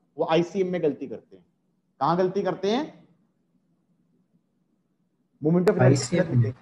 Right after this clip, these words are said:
Speaker 1: हाँ, आईसीएम में गलती ऐसे करेंगे क्योंकि question में ये थोड़ी दिया होगा, ये तो formula एनसीईआरटी वाले ने लिख दिया। समझ में आते हो, किसी को आया नहीं है भाई। Rod की फिर मास दे देंगे, एम L, point charge दे देंगे, एम नॉट, एम नॉट।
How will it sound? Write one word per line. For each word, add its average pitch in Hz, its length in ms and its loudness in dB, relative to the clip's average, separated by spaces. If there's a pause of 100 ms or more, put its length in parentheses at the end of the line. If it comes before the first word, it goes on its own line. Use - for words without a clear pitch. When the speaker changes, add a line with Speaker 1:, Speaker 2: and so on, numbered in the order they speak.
(340)
Speaker 1:
हाँ, 165 100 -4
आईसीएम 156 320 4
में 196 120 0
गलती 170 220 4
ऐसे 175 180 4
करेंगे 180 340 2
क्योंकि - 440 0
question 165 340 4
में 208 100 6
ये 196 140 6
थोड़ी 151 240 0
दिया 190 160 4
होगा, 214 180 8
ये 160 160 2
तो 180 100 -2
formula 156 480 2
एनसीईआरटी 180 420 2
वाले 180 220 0
ने 190 80 -2
लिख 208 140 -4
दिया। 208 240 -2 (800)
समझ 165 180 4
में 175 120 2
आते 190 160 0
हो, 180 60 -2
किसी 170 160 -6
को 196 100 2
आया 170 200 4
नहीं 214 200 0
है 202 60 -4 (720)
भाई। 196 120 6 (500)
Rod 160 340 6
की 175 80 0
फिर 156 160 0
मास 139 260 0
दे 180 140 2
देंगे, 196 260 0
एम 156 380 -4 (580)
L, 147 280 4 (500)
point 143 280 0
charge 151 320 2
दे 156 180 -2
देंगे, 175 260 0
एम 151 180 -2
नॉट, 151 320 -2 (540)
एम 143 100 -4
नॉट। 147 360 -4